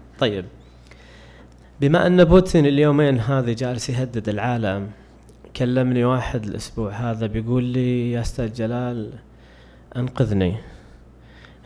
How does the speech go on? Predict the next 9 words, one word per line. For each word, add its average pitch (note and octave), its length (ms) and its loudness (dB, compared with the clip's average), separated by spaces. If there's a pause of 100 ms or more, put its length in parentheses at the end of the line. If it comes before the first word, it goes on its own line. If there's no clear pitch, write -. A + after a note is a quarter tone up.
(100)
قلت B2+ 160 0
له: - 160 0
"أمرني D3 360 2
تفضل". A#2 640 0 (100)
قال E3 140 0
لي: D#3+ 380 0
"آه، C#3 540 -4 (180)
أنا F#3 200 -4
طلعت D#3+ 560 -4